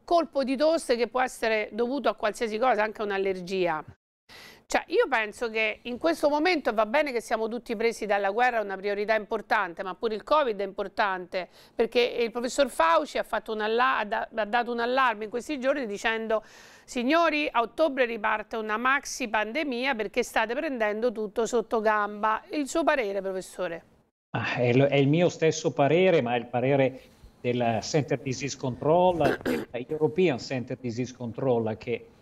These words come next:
Speaker 2: proprio in questi giorni ha rilanciato questa esigenza di, eh, stare attenti alle nuove varianti e a una situazione che potrebbe non essere piacevole, e lo vediamo già per esempio in Portogallo, dove,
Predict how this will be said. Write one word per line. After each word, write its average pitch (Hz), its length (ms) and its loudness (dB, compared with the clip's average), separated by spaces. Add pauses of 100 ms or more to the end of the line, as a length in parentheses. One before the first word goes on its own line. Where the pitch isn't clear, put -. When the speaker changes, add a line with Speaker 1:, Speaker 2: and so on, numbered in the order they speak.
(120)
Speaker 2:
proprio 123 340 -2
in 120 180 -10
questi 139 360 -8
giorni 143 560 0 (220)
ha 123 80 -10
rilanciato 131 840 -2 (120)
questa 123 400 -6
esigenza 123 600 -4
di, 117 240 -6 (300)
eh, 107 380 -4 (400)
stare 143 380 -2
attenti - 680 -10
alle 107 140 -6
nuove 123 280 0
varianti 135 800 -2
e 135 160 0
a 123 140 0
una 120 180 -4
situazione 131 640 -2
che 117 140 -2
potrebbe 113 480 2
non 117 360 0
essere 117 360 2
piacevole, 120 760 2 (220)
e 127 140 0
lo 135 80 4
vediamo 147 420 6
già 147 320 2
per 135 160 -2
esempio 127 380 2
in 107 100 0
Portogallo, 127 800 4
dove, 120 540 4